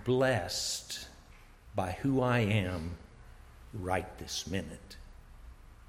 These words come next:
And I could, I could mention that to y'all. Is the belief of the resurrection,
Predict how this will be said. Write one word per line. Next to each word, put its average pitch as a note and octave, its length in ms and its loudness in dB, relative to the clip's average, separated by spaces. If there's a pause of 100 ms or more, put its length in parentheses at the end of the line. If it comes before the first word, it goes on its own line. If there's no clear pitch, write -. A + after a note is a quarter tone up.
(880)
And D#3+ 140 2
I F#3 120 4
could, F3 260 -2
I F3 80 2
could D3+ 200 -2
mention A2 320 2
that G#2 260 0
to B2+ 100 0
y'all. C3 440 0 (2250)
Is D3+ 260 6
the C3 80 4
belief E3 1080 6 (840)
of B2 140 2
the C3+ 80 10
resurrection, D3 840 6